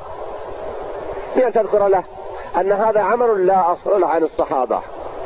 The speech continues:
ولم يفعل في حياة رسول الله صلى الله عليه وسلم، مات من ذريته من مات في حياته،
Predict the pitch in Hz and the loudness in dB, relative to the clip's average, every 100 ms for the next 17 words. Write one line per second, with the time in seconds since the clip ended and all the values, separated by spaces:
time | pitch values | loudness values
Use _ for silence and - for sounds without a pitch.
0 | - - - - 170 190 208 208 208 202 | -12 -12 -6 2 4 4 2 2 2 2
1 | 208 214 208 214 196 185 202 190 190 127 | 2 4 2 4 2 4 4 6 4 2
2 | - - - - - - - - - - | -4 -14 -12 -12 -12 -10 -10 -12 -12 -12
3 | - - - - - - 196 202 208 202 | -10 -10 -10 -8 -8 -2 2 4 4 4
4 | 196 196 185 214 208 156 101 - - - | 4 4 4 2 0 -2 -4 -16 -14 -12
5 | - - - 180 220 208 214 202 208 208 | -12 -8 0 2 2 2 0 4 4 4
6 | 220 208 220 196 214 220 - 208 190 208 | 2 2 2 2 2 0 0 -2 2 4
7 | 196 127 107 | 2 2 -2